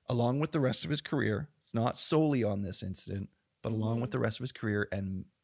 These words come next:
Speaker 1: mostly because of this night, he took his own life.
Speaker 2: That's really sad 'cause it, it's not, it, they, those people probably weren't even intending for, to put a title on him like that.
Speaker 1: Right?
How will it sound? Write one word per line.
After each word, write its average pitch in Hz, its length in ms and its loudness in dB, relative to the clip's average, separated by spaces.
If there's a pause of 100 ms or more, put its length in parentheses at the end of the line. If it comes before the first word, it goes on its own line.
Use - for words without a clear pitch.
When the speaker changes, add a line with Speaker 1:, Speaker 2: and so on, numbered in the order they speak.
(120)
Speaker 1:
mostly 127 680 0
because 151 320 -2
of 151 100 -6
this 151 200 -4
night, 120 300 -2 (520)
he 104 100 -12
took - 180 -4
his 95 120 -6
own 87 160 -6
life. - 300 -18 (1400)
Speaker 2:
That's 285 260 -10
really 392 220 -6
sad 220 340 -2
'cause 220 140 -12
it, - 200 -8
it's 247 220 -6
not, 311 180 -2 (140)
it, 254 180 -8
they, 285 120 -2
those 277 260 -6
people 302 260 -6
probably 226 360 -6
weren't 226 180 -8
even 202 180 -10
intending 196 600 -8
for, 202 140 -12
to - 140 -20
put 190 120 -14
a 180 40 -14
title 185 440 -6
on 175 160 -6
him 175 180 -8
like 185 220 -12
that. - 220 -8 (100)
Speaker 1:
Right? 123 300 0